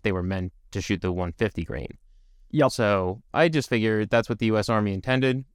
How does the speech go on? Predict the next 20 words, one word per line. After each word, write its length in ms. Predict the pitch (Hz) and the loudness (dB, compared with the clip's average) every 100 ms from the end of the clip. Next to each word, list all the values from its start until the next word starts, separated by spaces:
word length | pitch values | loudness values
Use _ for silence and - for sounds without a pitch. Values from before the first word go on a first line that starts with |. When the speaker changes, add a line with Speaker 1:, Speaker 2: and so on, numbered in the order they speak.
| _ _ _ | _ _ _
Speaker 1:
That's 300 | - 101 101 113 | -2 0 0 -2
what 100 | 104 | 0
I'm 80 | |
gonna 140 | 107 120 | 2 0
standardize 500 | 156 160 123 95 95 | 2 2 2 2 0
on 200 | 101 101 | 0 0
all 100 | 101 | 0
my 120 | 101 | 0
thirty-aught 400 | 107 101 104 90 | 0 0 0 -2
six. 380 | - 101 - - | 0 -2 -2 -4
So 160 | 117 | 0
all 80 | 107 | 2
my 140 | 120 104 | 2 2
thirty-aught 400 | 113 101 95 - | 2 2 0 -2
six 280 | 104 104 | -2 0
is 120 | 95 85 | -2 -2
basically 680 | 92 - 95 92 87 90 - | -2 -2 -4 -2 -2 -4 -4
ammo 240 | 98 87 | -4 -4
for 120 | 95 | -4
Garands. 640 | 85 85 90 87 - - | -4 -4 -4 -6 -8 -12